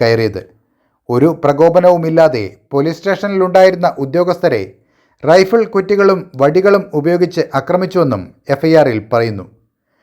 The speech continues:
ഉന്നത പോലീസ് ഉദ്യോഗസ്ഥരെത്തിയപ്പോൾ ആയുധങ്ങൾ കാണിച്ച് ഭീഷണിപ്പെടുത്തുകയും പരിക്കേറ്റ ഉദ്യോഗസ്ഥരുടെ മൊബൈൽ ഫോണുകൾ തട്ടിയെടുക്കുകയും ചെയ്തുവെന്നും പറയുന്നു. രക്ഷപ്പെടുന്നതിനിടയിൽ പോലീസ് ഉദ്യോഗസ്ഥനായ ഗുലാം റസൂലിനെ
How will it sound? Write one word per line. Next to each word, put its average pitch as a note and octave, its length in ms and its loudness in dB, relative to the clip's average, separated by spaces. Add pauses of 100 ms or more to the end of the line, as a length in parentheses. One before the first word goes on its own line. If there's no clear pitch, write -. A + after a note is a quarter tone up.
(280)
ഉന്നത F#3 380 2 (180)
പോലീസ് G3 340 0 (100)
ഉദ്യോഗസ്ഥരെത്തിയപ്പോൾ F#3+ 880 0 (340)
ആയുധങ്ങൾ G3 400 2 (120)
കാണിച്ച് F#3 360 0 (460)
ഭീഷണിപ്പെടുത്തുകയും F3+ 840 -2 (460)
പരിക്കേറ്റ F#3+ 460 2 (180)
ഉദ്യോഗസ്ഥരുടെ F#3 680 0 (400)
മൊബൈൽ F#3+ 280 2 (100)
ഫോണുകൾ G3 360 2 (160)
തട്ടിയെടുക്കുകയും F3+ 800 2
ചെയ്തുവെന്നും D#3 480 -2 (140)
പറയുന്നു. B2 320 0 (800)
രക്ഷപ്പെടുന്നതിനിടയിൽ F3+ 1000 0 (280)
പോലീസ് F3+ 380 2
ഉദ്യോഗസ്ഥനായ F#3+ 640 0 (280)
ഗുലാം F#3+ 260 2 (240)
റസൂലിനെ F#3 460 -2